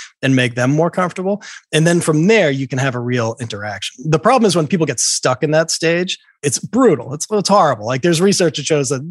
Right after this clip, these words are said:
small talk, like, if you do it enough, it's just bad for you. It just, <laughs> just rots, rots your insides. And I certainly feel that way as, like, a pathologically impatient person, that I hate it.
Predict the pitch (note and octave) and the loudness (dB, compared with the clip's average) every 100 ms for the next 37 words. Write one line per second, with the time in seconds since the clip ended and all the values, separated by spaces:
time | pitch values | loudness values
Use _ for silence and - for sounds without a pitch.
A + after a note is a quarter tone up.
0 | E3+ D3+ C#3+ C3+ A#2+ B2+ A2+ A#2+ B2+ C#3 | -4 0 0 0 -2 -4 -4 -4 0 0
1 | A#2+ A2 G2+ A2+ - - A#2+ A2 A#2 F#2+ | 0 -6 -8 -10 -8 -8 -6 -6 -8 -12
2 | G#2+ B2 C#3 C3 - D3+ B2+ A#2+ B2+ A#2 | -14 -10 -8 -6 0 0 0 0 0 0
3 | - - - D#3 D#3+ - C#3+ D3 C#3+ C#3+ | -4 -6 -2 2 2 0 0 0 2 0
4 | B2+ A#2+ - - - - D#3 D#3+ D#3+ D#3 | 0 -2 -8 -12 -20 -4 0 2 2 -2
5 | C3 B2 C3+ B2 B2 B2 A#2+ A#2 A#2 A2+ | -4 -6 -4 -2 -2 -2 -2 -2 -4 -6
6 | - C#3+ A#2+ B2+ A#2 A#2 B2 A#2 G#2+ A#2+ | -2 -2 0 -2 -2 -4 -6 -8 -8 -4
7 | C3 B2 A2 B2+ C3+ - G#2+ C3 A#2+ C#3+ | -4 -4 -6 -4 -4 -4 -4 -2 2 2
8 | D#3 | 0